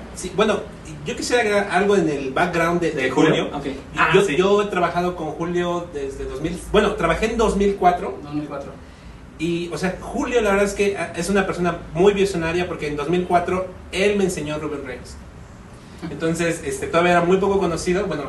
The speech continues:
Speaker 1: ya se empezaba, ¿no? Pero en, en ese entonces, eh, Julio Carlos un día me dijo, "A ver, ven, te voy a enseñar Ruby on Rails". Entonces, bueno, Julio, Julio la verdad es que sí tiene esa, esa, esa visión de la tecnología, es, la verdad es que es, eh, por eso lo,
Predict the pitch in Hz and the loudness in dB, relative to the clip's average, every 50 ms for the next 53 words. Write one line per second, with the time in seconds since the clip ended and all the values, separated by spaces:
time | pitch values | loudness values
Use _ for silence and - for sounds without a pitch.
0 | 127 127 135 135 135 - - 131 - - - - 165 160 160 156 156 - 190 - | -8 -8 -8 -10 -10 -10 -12 -12 -10 -10 -6 -2 0 0 0 0 -2 -4 -6 -8
1 | - - - - - - - - 143 139 139 139 139 139 139 156 156 151 156 170 | -10 -12 -14 -16 -16 -12 -6 -4 -2 -2 -2 -2 -4 -4 -4 -4 -4 -2 0 0
2 | 175 185 185 165 165 156 156 175 160 - - 139 135 123 - 139 135 139 139 143 | 2 0 0 0 -2 -2 -2 -4 -4 -4 -6 -8 -8 -6 -6 -4 -4 -4 -4 -4
3 | 147 151 147 147 143 143 135 135 131 127 131 - - - - 143 156 160 196 202 | -4 -4 -4 -4 -4 -4 -4 -4 -4 -6 -8 -8 -10 -10 -10 -8 -6 -2 0 0
4 | 202 190 180 175 165 165 - - - - - - - - - - - - - - | 0 0 0 -2 -4 -6 -10 -14 -16 -16 -16 -18 -16 -16 -16 -16 -16 -16 -18 -18
5 | - - - - 156 185 202 202 208 196 190 190 190 190 190 170 156 147 - - | -18 -18 -8 -4 0 0 2 4 4 4 6 4 4 4 4 2 2 -2 -4 -4
6 | - - - - - - - - 185 196 190 185 190 196 190 190 170 - 226 247 | -8 -12 -16 -18 -18 -18 -6 0 2 2 2 4 4 4 4 4 2 0 0 0
7 | 226 208 185 175 220 226 226 220 202 196 196 196 - 196 190 - 190 190 190 185 | 0 0 0 0 2 4 4 4 4 4 4 2 2 0 0 2 2 2 2 2
8 | - 180 165 - - - - 175 165 156 156 - 190 180 160 156 - - 165 165 | 2 0 0 -2 -4 -6 -6 -4 -4 -4 -4 -2 0 0 0 -2 -2 -4 -4 -2
9 | 175 160 151 143 143 135 135 135 135 147 156 - - - - - - - 117 117 | -2 -2 -4 -4 -6 -8 -6 -6 -6 -4 -6 -6 -6 -10 -14 -16 -16 -14 -12 -12
10 | 123 139 139 - - 139 131 - - - - 135 127 120 - 156 151 - - 151 | -12 -12 -10 -8 -8 -8 -8 -8 -10 -12 -12 -12 -10 -6 -6 -4 -2 -2 -2 -2
11 | 139 135 127 123 | -2 -2 -4 -6